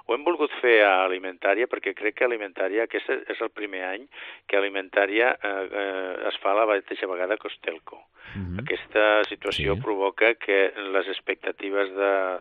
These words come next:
Speaker 1: de visitants superin les cent cinquanta mil, és la fira de les fires, no? Llavors creiem que tractar Alimentària, que es basa molt en la indústria alimentària,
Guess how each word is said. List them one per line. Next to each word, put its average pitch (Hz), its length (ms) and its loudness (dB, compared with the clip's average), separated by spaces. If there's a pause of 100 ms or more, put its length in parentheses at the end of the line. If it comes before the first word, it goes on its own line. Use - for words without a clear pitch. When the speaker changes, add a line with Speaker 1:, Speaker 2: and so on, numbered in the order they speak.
Speaker 1:
de 92 120 -6
visitants 95 560 -10
superin 95 400 -8
les 92 100 -14
cent - 160 -10
cinquanta 87 460 -12
mil, 104 300 -4
és 87 120 -20
la - 100 -16
fira 98 280 -6
de 87 80 -8
les 82 160 -16
fires, 85 340 -10
no? 98 140 -18 (540)
Llavors 117 280 2
creiem 135 320 2
que - 120 -2
tractar 117 500 0
Alimentària, 110 680 0
que 95 100 -6
es 92 100 -8
basa 101 240 -4
molt 92 220 -8
en 90 60 -6
la 90 100 -6
indústria 92 360 -12
alimentària, 87 540 -6